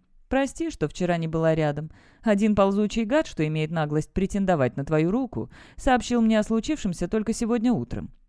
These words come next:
Прокляла бы паршивца. Да все равно ж без толку». Из-под маски заботливой бабули тут же проглянула злая черная ведьма, и я невольно поежилась.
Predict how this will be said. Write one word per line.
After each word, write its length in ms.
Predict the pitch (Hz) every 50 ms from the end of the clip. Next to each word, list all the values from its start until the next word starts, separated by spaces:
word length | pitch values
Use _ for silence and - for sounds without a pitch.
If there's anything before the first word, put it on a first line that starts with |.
| _ _
Прокляла 640 | - - 180 175 165 - 202 202 202 202 202 170 139
бы 120 | 131 147
паршивца. 640 | 147 - 151 147 - - 156 147 - - - 151 135 - - - - _ -
Да 120 | 302 320 320
все 160 | 320 - 302
равно 280 | 285 277 262 294 330
ж 60 | 294 196
без 240 | 156 151 143 139
толку». 380 | - - 135 135 - - 120 - - _ _ _ _ - - _ _ -
Из-под 320 | 170 - - 165 160 151
маски 320 | 156 165 175 165 - -
заботливой 500 | 147 147 151 151 165 165 - 160 143 147
бабули 500 | 151 143 147 147 147 165 196 202 208 202 - - - - - -
тут 200 | - 240 262 240
же 120 | 226 247 254
проглянула 600 | - - 220 202 196 196 196 208 226 220 208 202
злая 420 | 190 165 165 175 196 214 208 202
черная 500 | 190 - - 196 196 190 190 190 185 185
ведьма, 540 | 185 170 185 175 139 117 - 98 110 - - - _ _
и 80 | - 147
я 280 | 147 143 147 151 170
невольно 440 | 185 196 196 165 156 156 151 160 160
поежилась. 720 | - 185 185 202 226 226 185 131 120 - - 110 - -